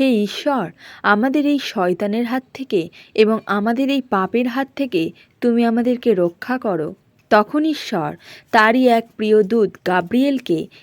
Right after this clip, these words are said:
এই জগতে পাঠালেন এবং এমন এক কুমারী নারীর সন্ধান করতে বললেন,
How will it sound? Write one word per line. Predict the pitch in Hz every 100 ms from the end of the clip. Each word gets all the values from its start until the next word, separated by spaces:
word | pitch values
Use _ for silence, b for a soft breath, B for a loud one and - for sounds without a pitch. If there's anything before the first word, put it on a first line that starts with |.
| b
এই | 190 208
জগতে | 180 165 185 180 190
পাঠালেন | 156 139 - 208 185 185 - B B
এবং | 233 269 -
এমন | 220 233 285
এক | 311 302
কুমারী | 277 254 254 262
নারীর | 226 208 202 240
সন্ধান | 240 - 254 254 262
করতে | 247 247 247 247
বললেন, | 180 180 185 233 214